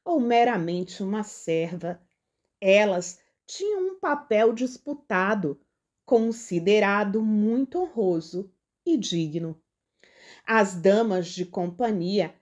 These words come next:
de uma rainha eram escolhidas pessoalmente pela monarca. Elas tinham,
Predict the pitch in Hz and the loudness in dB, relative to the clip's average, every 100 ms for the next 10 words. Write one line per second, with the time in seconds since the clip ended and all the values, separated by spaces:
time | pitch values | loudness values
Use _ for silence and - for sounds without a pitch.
0 | _ 202 226 202 190 185 185 226 233 190 | _ -6 0 2 2 0 -4 -4 -2 -2
1 | 190 214 170 - _ _ _ - 320 370 | -2 -2 -4 -12 _ _ _ -2 2 2
2 | 359 311 - 277 196 190 220 214 226 - | 2 -2 -2 0 0 0 0 2 2 -2
3 | - 233 240 - 247 254 240 175 240 - | -2 -2 -2 -4 -2 0 0 -2 -4 -6
4 | 170 175 165 160 175 233 190 190 196 - | -10 -6 -4 -2 -2 -2 -2 -4 -6 -6
5 | 180 175 _ _ _ _ _ _ _ - | -8 -8 _ _ _ _ _ _ _ -2
6 | 240 233 202 196 - - - 220 233 175 | 2 4 2 0 -10 -12 -4 -2 0 -2
7 | 165 | -4